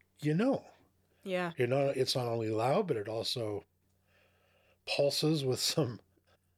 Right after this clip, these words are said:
Speaker 2: Yeah.
Speaker 1: uh, interesting subsonics.
Speaker 2: You would need to be in a solid concrete bunker that's
Speaker 1: Oh, really?
Speaker 2: completely
Speaker 1: Really?
Speaker 2: isolated. <laughs>
Speaker 1: Really?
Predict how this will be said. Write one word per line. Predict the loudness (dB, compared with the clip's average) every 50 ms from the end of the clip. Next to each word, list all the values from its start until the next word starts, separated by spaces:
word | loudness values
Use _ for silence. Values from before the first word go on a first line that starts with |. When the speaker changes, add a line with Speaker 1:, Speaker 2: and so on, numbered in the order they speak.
| _ _ _ _ _
Speaker 2:
Yeah. | -2 -2 0 0 0
Speaker 1:
uh, | -2 -2 -2 0
interesting | 0 0 2 2 0 -4 -4 -2 -2 -2 0
subsonics. | 0 0 2 2 2 2 0 0 0 2 2 0 0 -2 -2 -4 -4 -4 -4 -6 -10 _ _ -6
Speaker 2:
You | -4 -2 -2
would | 0 0
need | 0 0 2 0
to | 0 0
be | 2 2 2 2
in | 2 2 0 2 2
a | 2 0
solid | 2 2 2 4 4 4 4 2 0
concrete | -2 -2 -2 -2 -4 -4 -4 -4 -4 -2
bunker | -2 -2 -2 -4 -6 -4 -4 -2 -2 -2 -4 -6 -2
that's | 0 0 0 0 -4 0 2
Speaker 1:
Oh, | 2 4
really? | 4
Speaker 2:
completely | 6 4 4 4 4
Speaker 1:
Really? | 4
Speaker 2:
isolated. | 2 2 2 2 2 2 2 2 2 2 2 2 2
<laughs> | 2 2
Speaker 1:
Really? | 2 2 0 -2